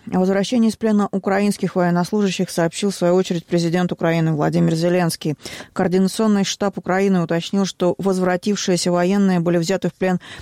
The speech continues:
в первые месяцы вторжения России. Восемьдесят два возвращенных военных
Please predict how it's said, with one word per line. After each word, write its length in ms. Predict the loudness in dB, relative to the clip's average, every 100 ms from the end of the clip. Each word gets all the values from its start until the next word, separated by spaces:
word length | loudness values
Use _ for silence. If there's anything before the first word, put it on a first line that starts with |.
| -20 _
в 120 | -6
первые 320 | -2 0 2
месяцы 440 | 2 0 -2 -4 -4
вторжения 760 | -4 -4 -2 0 0 2 2
России. 520 | 2 0 -2 0 2 2
Восемьдесят 600 | 2 0 -2 -2 -2 0
два 160 | 0
возвращенных 720 | 0 0 0 -2 0 0 0 0
военных 440 | 0 2 0